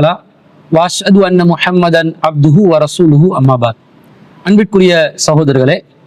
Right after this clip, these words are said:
சி டி ஜேயின் உங்கள் கேள்வி நேரம் நிகழ்ச்சியினூடாக இந்த வாரமும் உங்களை சந்திப்பதில் நாம் மகிழ்ச்சி அடைகிறோம். அல்லாஹ்வுடைய மாபெரும் அருளால் நீங்கள் கேட்கக்கூடிய மார்க்க ரீதியான சந்தேகங்களுக்கு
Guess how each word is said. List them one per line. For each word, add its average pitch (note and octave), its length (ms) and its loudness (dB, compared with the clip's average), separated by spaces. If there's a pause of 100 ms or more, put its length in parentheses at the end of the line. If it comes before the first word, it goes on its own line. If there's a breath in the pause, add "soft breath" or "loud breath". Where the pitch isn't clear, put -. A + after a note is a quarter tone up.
(580)
சி G#3+ 120 2 (140)
டி G3+ 180 4
ஜேயின் F3+ 280 2 (320)
உங்கள் G3 280 4 (260)
கேள்வி F#3+ 320 2
நேரம் D#3 260 0 (220)
நிகழ்ச்சியினூடாக D3+ 800 2 (640)
இந்த F#3+ 240 4
வாரமும் F#3+ 480 -2
உங்களை D#3+ 240 -4 (180)
சந்திப்பதில் F#3+ 600 -2
நாம் D#3+ 200 -2
மகிழ்ச்சி D#3 420 0
அடைகிறோம். B2+ 380 -4 (680)
அல்லாஹ்வுடைய F#3+ 580 0 (280)
மாபெரும் F3 560 0 (220)
அருளால் D#3 400 0 (760)
நீங்கள் G#3 380 4
கேட்கக்கூடிய F#3+ 540 0 (240)
மார்க்க G#3 400 -2
ரீதியான F3+ 440 0 (300)
சந்தேகங்களுக்கு E3+ 680 0